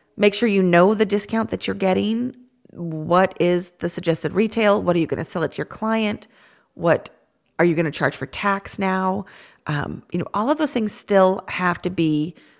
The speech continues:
thought about and organized. If you're gonna make this a career, you can't just wing it and just, "Oh, I'm just getting stuff on sale." No, it,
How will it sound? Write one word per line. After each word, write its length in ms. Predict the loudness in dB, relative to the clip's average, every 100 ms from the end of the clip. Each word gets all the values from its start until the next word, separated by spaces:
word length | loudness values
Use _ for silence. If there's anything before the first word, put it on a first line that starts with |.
| _
thought 300 | -2 2 2
about 220 | 0 -2
and 80 | -2
organized. 640 | -2 -2 -4 -8 -12 -16 -20 _ _ _ _ _ _
If 100 | -2
you're 100 | -2
gonna 220 | 0 0
make 140 | 0 -2
this 160 | -4
a 40 | -4
career, 400 | -2 2 4 2
you 140 | -2
can't 440 | -8 -6 -4 -4 -4
just 460 | -2 -2 -2 -8 -12 _ _
wing 300 | -6 -2 0
it 120 | 0 -2
and 80 |
just, 200 | -6 -6
"Oh, 120 | -4 -4
I'm 100 | -6
just 120 | -8
getting 180 | -8 -8
stuff 220 | -8 -6
on 140 | -8
sale." 360 | -4 -4 -4 -6 -14 -20 _
No, 220 | -2 0 0
it, 160 | -4